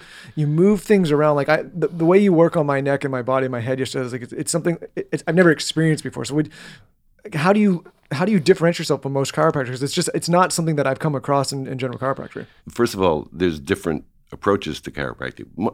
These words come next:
Speaker 2: I don't really practice chiropractic in, in the true sense of the word. What I, what I do is, a long time ago, I, I kind of analyzed the body from a perspective of mathematics and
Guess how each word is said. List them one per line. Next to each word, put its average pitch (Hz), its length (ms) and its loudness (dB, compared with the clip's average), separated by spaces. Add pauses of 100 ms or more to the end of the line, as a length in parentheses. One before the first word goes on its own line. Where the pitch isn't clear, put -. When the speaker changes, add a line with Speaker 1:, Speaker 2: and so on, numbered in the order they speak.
Speaker 2:
I 101 120 2
don't 107 260 0
really 90 440 0 (160)
practice 95 380 -2
chiropractic 76 840 -4 (280)
in, 69 280 -6
in 65 120 -10
the 64 80 -8
true - 180 -10
sense - 320 -10
of 57 60 -12
the 53 60 -12
word. 50 260 -16
What 73 160 -8
I, 73 180 -6
what 71 140 -6
I 73 100 0
do 87 460 0
is, 55 360 -8 (140)
a 57 60 -18
long 71 220 -6
time 76 220 -8
ago, 64 380 -8 (180)
I, - 200 -12
I 53 240 -16
kind 127 200 -4
of 101 220 -6
analyzed 85 600 -2
the 76 80 -4
body 73 340 -4
from 69 240 -8
a 58 80 -8 (800)
perspective 85 640 -2
of 64 420 -8
mathematics 78 840 -6
and 60 480 -10